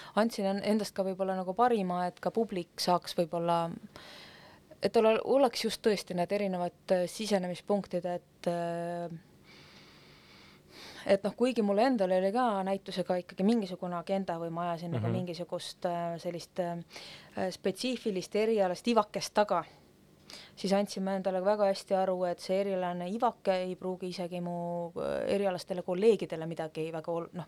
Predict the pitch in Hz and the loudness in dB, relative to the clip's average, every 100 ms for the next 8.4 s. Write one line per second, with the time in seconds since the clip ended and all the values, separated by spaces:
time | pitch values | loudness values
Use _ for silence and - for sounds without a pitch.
0 | - - 196 185 190 - 180 175 175 175 | -8 0 0 2 -2 -4 0 2 2 0
1 | 170 160 160 170 175 170 165 165 - 131 | -4 -6 -8 -8 -6 -6 -6 -8 -8 -6
2 | 107 104 120 - 190 196 202 180 - 175 | -4 -4 -6 -6 0 2 2 0 -4 -6
3 | 185 175 170 175 165 170 165 165 170 170 | -4 -4 -4 -4 -4 -4 -4 -6 -6 -6
4 | 165 165 165 170 175 180 175 175 170 170 | -8 -8 -8 -8 -10 -10 -10 -10 -8 -6
5 | 165 160 165 156 165 - _ _ _ - | -6 -4 -6 -8 -12 -16 _ _ _ -20
6 | - - - - - - 123 120 120 123 | -20 -20 -20 -20 -20 -6 4 6 8 6
7 | 135 165 165 160 147 - 117 - - 120 | 2 -2 6 8 8 6 -2 -2 2 4
8 | 117 117 113 113 | 6 4 2 0